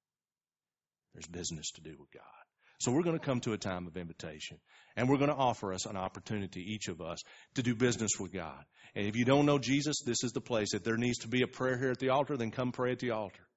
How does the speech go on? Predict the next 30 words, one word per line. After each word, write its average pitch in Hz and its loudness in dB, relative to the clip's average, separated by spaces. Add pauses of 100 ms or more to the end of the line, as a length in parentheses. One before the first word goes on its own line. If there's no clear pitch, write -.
(360)
But 135 -10
whatever 180 2
it 175 2
is 170 4
that 151 -2
God 139 4
has 123 0
laid 127 6
on 127 2
your 123 2
heart 123 -2
to 117 -4
do, 90 -4 (640)
do 135 4
it 139 -4
from 139 0
where 147 4
you 151 4
are, 156 6
do 143 4
it 143 6
up 139 2
here, 143 2
whatever 143 0
it 143 2
is 131 2
this 123 -2
morning, 123 0 (960)
do - -12
it. - -20